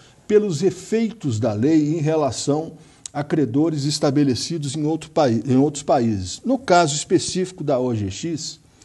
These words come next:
ela tem uma sociedade que a controla e duas outras sociedades, uma estabelecida na Áustria e outra na Holanda.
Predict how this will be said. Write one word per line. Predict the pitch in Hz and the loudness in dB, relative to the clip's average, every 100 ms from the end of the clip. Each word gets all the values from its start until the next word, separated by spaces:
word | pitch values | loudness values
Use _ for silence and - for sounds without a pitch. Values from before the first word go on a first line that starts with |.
| - - - - | -20 -20 -10 0
ela | 220 214 | 4 4
tem | - 147 123 113 | 2 2 2 2
uma | 101 | -2
sociedade | 98 107 98 104 82 92 90 - | -4 -4 -4 -4 -4 -4 -6 -8
que | - | -8
a | 92 | -6
controla | - 90 104 107 139 - - _ - _ _ | -6 -6 0 4 4 2 -8 _ -20 _ _
e | 160 | -8
duas | 139 147 269 262 120 | -2 4 6 6 4
outras | 147 160 151 123 | 2 0 -2 -4
sociedades, | 143 120 127 95 95 82 76 - | -2 -2 -2 -2 -4 -8 -8 -6
uma | 185 208 | -4 -4
estabelecida | 202 185 170 165 139 - 131 117 117 | -2 -2 -2 0 -2 -2 -4 0 0
na | |
Áustria | 110 104 113 - - 170 - - - | 2 0 -2 -6 -12 -12 -14 -18 -6
e | 190 | 4
outra | 180 175 170 170 | 4 4 0 -2
na | 175 | 0
Holanda. | 160 135 120 80 | 2 2 0 -2